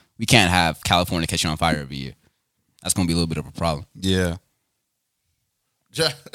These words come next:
Speaker 3: We also gotta talk about our guests. Just, we had three guests on the podcast this
Speaker 2: Yep.
Speaker 3: year. So we already talked about Nyasha, and that was an amazing interview, especially for people who want to know more about what it's like to be a P H D student.
Speaker 2: Mm-hmm.
Speaker 3: We also had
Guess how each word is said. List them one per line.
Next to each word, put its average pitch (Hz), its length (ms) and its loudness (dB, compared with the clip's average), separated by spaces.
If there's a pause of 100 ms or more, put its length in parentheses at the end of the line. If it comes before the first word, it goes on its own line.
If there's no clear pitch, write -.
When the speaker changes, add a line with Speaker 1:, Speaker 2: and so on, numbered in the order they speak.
(640)
Speaker 3:
We 139 100 -4
also 156 260 0
gotta 139 240 0
talk 135 240 0
about 127 360 -4
our 131 140 0
guests. 131 400 2
Just, 113 300 -12
we 117 140 0
had 147 160 0
three 156 160 -2
guests 127 400 -2 (180)
on 104 100 -4
the 95 80 -6
podcast 90 480 -2
this 92 100 -6
Speaker 2:
Yep. 104 180 4
Speaker 3:
year. - 60 -20 (460)
So - 160 -6
we 120 60 0
already 131 160 0
talked 120 340 -4
about 104 320 -4
Nyasha, 101 400 -4
and 104 100 -4
that 104 120 2
was 104 160 -4
an 104 40 -8
amazing 101 440 -8
interview, 101 500 -6 (340)
especially 123 340 -4
for 104 420 -4
people 110 280 -4
who 101 180 -6
want 101 260 -6
to 104 100 -4
know 101 460 -4 (340)
more 104 220 -4
about 98 240 0
what 107 160 -2
it's - 160 -8
like 101 260 -2
to - 120 -6
be 95 340 -14
a 104 80 -14
P 117 160 -6
H 90 160 -8
D 113 160 -4
student. 107 420 -4 (140)
Speaker 2:
Mm-hmm. 98 260 -6
Speaker 3:
We 113 80 -10
also 117 320 -6
had 104 500 -2